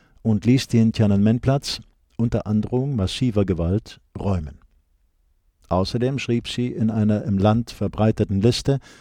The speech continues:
einhundertfünfzig Personen, meistens Studenten, zur Fahndung aus.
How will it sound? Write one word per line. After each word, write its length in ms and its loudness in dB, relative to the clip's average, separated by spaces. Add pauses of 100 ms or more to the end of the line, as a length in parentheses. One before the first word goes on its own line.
(240)
einhundertfünfzig 1080 0
Personen, 600 2 (640)
meistens 480 -2
Studenten, 580 -2
zur 180 -6
Fahndung 460 -2
aus. 340 -12